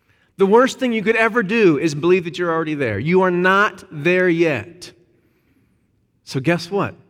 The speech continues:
Let's start the journey. If there's one thing I'm trying to do at this church every single time I'm here, is I'm trying to wake everyone up to say, "Hey, by the way, you haven't even started the journey yet. This is just the starting line. Why would you stop?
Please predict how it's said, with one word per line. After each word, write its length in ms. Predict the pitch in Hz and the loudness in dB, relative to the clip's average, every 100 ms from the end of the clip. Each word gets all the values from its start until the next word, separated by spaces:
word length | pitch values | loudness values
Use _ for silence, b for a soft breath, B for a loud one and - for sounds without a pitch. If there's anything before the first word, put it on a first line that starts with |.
| _ _ _ | _ _ _
Let's 160 | 110 - | -12 -10
start 380 | - 113 110 | -10 -10 -10
the 80 | 123 | -12
journey. 320 | 135 156 110 90 _ _ _ _ _ _ _ _ _ _ _ _ _ _ _ - | -14 -12 -14 -16 _ _ _ _ _ _ _ _ _ _ _ _ _ _ _ -4
If 80 | |
there's 180 | 170 180 | 0 0
one 240 | 170 226 214 | 2 0 -2
thing 240 | 226 208 | -4 -2
I'm 160 | 175 147 | -2 -2
trying 300 | 170 160 160 | -4 -4 -4
to 80 | |
do 160 | 147 156 | -2 -2
at 80 | 139 | -2
this 180 | 131 - | -6 -8
church 320 | 151 127 - _ | -6 -8 -8 _
every 360 | 160 156 175 | -6 -4 -6
single 260 | 175 180 156 | -6 -6 -8
time 300 | - 139 135 | -8 -6 -6
I'm 120 | 120 | -4
here, 360 | 120 131 104 92 b b | -2 -2 -4 -8 b b
is 80 | - | -6
I'm 120 | 139 | -4
trying 340 | 135 170 170 160 | -4 -2 -2 0
to 80 | 156 | 0
wake 180 | 143 - | -2 -2
everyone 360 | 151 170 156 151 | -2 -2 -2 -2
up 140 | 131 | -4
to 80 | 117 | -6
say, 140 | 135 | -4
"Hey, 100 | 135 | -2
by 240 | 139 147 165 | -2 -2 -2
the 140 | 151 | -2
way, 140 | 143 | -2
you 120 | 131 123 | -2 -2
haven't 220 | 147 151 | -4 -4
even 140 | 139 | -6
started 340 | 117 - 139 131 | -6 -6 -6 -6
the 80 | |
journey 320 | 120 120 104 95 | -6 -6 -6 -10
yet. 140 | 90 _ _ _ _ _ | -12 _ _ _ _ _
This 160 | 214 185 | -4 -2
is 120 | 139 | -4
just 540 | 139 131 202 208 208 | -8 -2 0 -2 -8
the 100 | 180 | -8
starting 520 | 170 - 180 147 131 120 | -8 -6 -4 -4 -4 -6
line. 220 | 107 110 | -6 -6
Why 240 | 139 202 | -4 -4
would 240 | 220 214 170 | -4 -4 -4
you 100 | 170 | -10
stop? 400 | 170 165 123 | -12 -14 -16